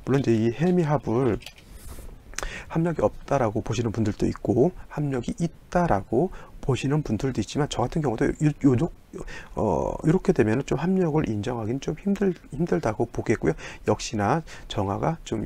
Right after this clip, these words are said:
공력이 좀 떨어진다. 이것도 목화운으로 가야지만 좀 발전할 수 있는 그런 사주가 되는데, 한 가지만 더 본다라고 하면 무인시 같은 경우에는, 무인시 같은 경우에는 인목에 을목이 또 뿌리를 두죠. 이거는 이렇게 되면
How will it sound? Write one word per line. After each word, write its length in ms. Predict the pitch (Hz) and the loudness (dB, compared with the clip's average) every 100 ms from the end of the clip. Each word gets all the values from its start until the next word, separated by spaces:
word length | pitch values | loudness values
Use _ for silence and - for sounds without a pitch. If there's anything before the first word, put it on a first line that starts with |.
| - - | -6 -8
공력이 380 | - 113 110 113 | -4 -2 -2 -2
좀 160 | - | -4
떨어진다. 480 | 120 160 170 - 120 | -2 0 2 0 -4
이것도 460 | 127 139 - 147 175 - - | -2 -2 2 2 2 -4 -2
목화운으로 800 | 120 147 - - 175 139 113 107 | 2 2 0 -2 0 0 0 -2
가야지만 540 | - 98 92 101 127 | 0 0 0 0 -2
좀 260 | 120 117 185 - - - | 0 2 2 -2 -12 -8
발전할 480 | - 95 - 107 120 | -2 0 0 0 0
수 180 | 123 - | -2 -2
있는 400 | 120 127 117 180 - - | 0 2 4 2 0 -12
그런 240 | - 110 110 | -6 -4 -2
사주가 300 | 139 127 113 | -2 0 0
되는데, 280 | 113 127 - | 0 0 -2
한 160 | 185 | -2
가지만 380 | 233 240 208 185 | -2 -2 0 0
더 100 | - | -2
본다라고 540 | - 113 117 104 - | -4 -2 0 0 -2
하면 400 | 107 156 120 143 - - - - | -2 -2 2 0 0 -8 -14 -8
무인시 540 | 135 175 247 - - 208 | 0 2 2 -2 -2 0
같은 280 | 185 - 127 | 0 0 0
경우에는, 460 | 110 101 113 104 95 - | 2 2 -2 -4 -6 -2
무인시 320 | 120 127 127 | 0 0 -2
같은 220 | 104 110 | -4 -2
경우에는 360 | 104 101 120 170 - - - | 0 0 0 -2 -6 -10 0
인목에 460 | 135 143 170 170 | 2 4 4 6
을목이 320 | 143 110 123 147 | 6 6 2 2
또 120 | 170 | -2
뿌리를 340 | - 185 190 | 2 2 4
두죠. 160 | - 123 | 2 0
이거는 340 | 127 135 123 - | 0 0 -2 -2
이렇게 320 | 135 135 - | -2 -2 -2
되면 220 | 127 143 | 0 0